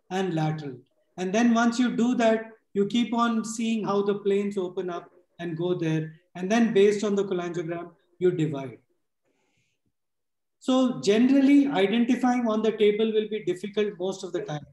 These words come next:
Let me tell you that. So the po-, presentation may be post-operative with a pancreatic fistula.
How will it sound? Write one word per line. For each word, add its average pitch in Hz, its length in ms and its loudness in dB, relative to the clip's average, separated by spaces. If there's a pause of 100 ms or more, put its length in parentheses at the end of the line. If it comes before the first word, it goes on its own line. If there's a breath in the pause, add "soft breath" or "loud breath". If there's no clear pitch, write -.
Let - 160 -10
me 185 220 -4 (100)
tell 165 120 -4
you 151 180 -2
that. - 240 -14
So 208 160 -2
the 208 180 0
po-, - 360 -2 (120)
presentation 226 720 2
may 220 140 2
be 233 380 -2 (340)
post-operative 220 840 2
with 202 200 2
a 202 40 -2
pancreatic 196 800 -2
fistula. 190 440 -6